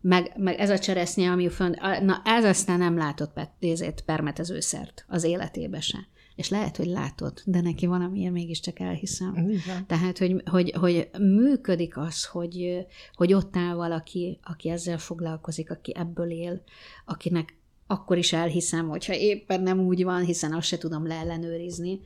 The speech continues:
Speaker 1: de, de ez a, ez a, ez a nagyüzemi előállítás, és amikor nagyüzemben azt mondják, hogy bió, nekem egy kicsit necces.
Speaker 2: De szoktál egyébként törekedni arra, hogy biót vegyél?
Speaker 1: Nem. Nem, nem, tehát ilyen helyen nem.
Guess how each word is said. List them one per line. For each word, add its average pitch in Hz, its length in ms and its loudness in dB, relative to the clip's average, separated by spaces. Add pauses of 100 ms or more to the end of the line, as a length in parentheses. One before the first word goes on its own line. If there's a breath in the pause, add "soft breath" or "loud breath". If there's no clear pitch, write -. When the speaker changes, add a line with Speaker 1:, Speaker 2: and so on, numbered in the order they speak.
(360 loud breath)
Speaker 1:
de, 170 360 -2 (120)
de 170 200 -2
ez 175 180 -4
a, 170 260 -4
ez 170 120 -6
a, 165 220 -6
ez 170 140 -8
a 170 40 -4
nagyüzemi 190 600 2
előállítás, 165 640 -2
és 165 100 -6
amikor 156 240 -4
nagyüzemben 196 500 0
azt 165 160 -4
mondják, 165 340 -6
hogy 156 160 -6
bió, 160 460 -8
nekem 180 260 -6
egy - 120 -14
kicsit - 280 -12
necces. - 560 -14 (380 loud breath)
Speaker 2:
De 180 100 2
szoktál 180 380 2
egyébként 160 640 -2 (220)
törekedni 185 460 -2
arra, 156 220 -4
hogy 165 140 -2
biót 170 420 -6
vegyél? 160 500 -6 (580)
Speaker 1:
Nem. 220 400 0 (640 soft breath)
Nem, 185 260 0
nem, 180 200 2
tehát 175 160 -2
ilyen 190 180 4
helyen 180 200 -2
nem. 165 260 -2